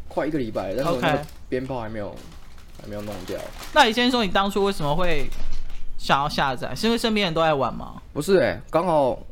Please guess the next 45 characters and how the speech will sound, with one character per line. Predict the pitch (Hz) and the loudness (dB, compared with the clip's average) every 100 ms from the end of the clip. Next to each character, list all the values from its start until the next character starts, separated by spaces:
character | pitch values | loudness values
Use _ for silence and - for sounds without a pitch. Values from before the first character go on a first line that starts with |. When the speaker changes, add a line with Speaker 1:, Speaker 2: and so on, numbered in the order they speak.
| - - - - - | -14 -16 -18 -18 -4
Speaker 1:
就， | 185 151 | 2 4
我 | 277 277 | 2 -4
就 | 196 | -4
看 | 196 | -4
到 | 190 160 | -4 -2
有 | 123 110 95 - - | -2 -4 -6 -10 -14
那 | - 147 | -14 -8
个， | 135 120 | -6 -6
我 | 127 135 | -6 -6
有 | |
一 | |
个 | 127 | -8
朋 | 117 110 | -10 -12
友 | 110 | -12
是 | 120 | -12
Google | 117 120 110 98 98 | -12 -12 -10 -12 -12
那 | |
边 | 101 95 92 | -14 -14 -14
的 | 87 - - - - - - | -14 -14 -16 -16 -16 -16 -16
那 | 123 | -16
个， | 101 85 - - - - - - - - | -16 -14 -16 -18 -18 -16 -16 -18 -20 -20
算 | - 127 | -16 -14
是， | 127 110 - | -14 -16 -18
诶， | - - | -20 -20
他 | 147 | -18
算 | 151 | -18
是 | 147 | -14
什 | 104 | -10
么 | 92 | -8
职 | 85 | -4
位？ | 90 82 | -2 0
反 | 98 | 0
正 | 123 | 0
他 | 131 | -2
是 | |
主 | 117 | -4
管 | 92 82 | -4 -4
职 | - 92 | -6 -6
位。 | |
Speaker 2:
伊 | 185 | -4
莎。 | 185 185 165 156 - | 2 4 4 2 2
Speaker 1:
伊 | 139 | 4
莎， | 123 101 | 6 6
对 | 107 | 4
啊。 | 107 | 2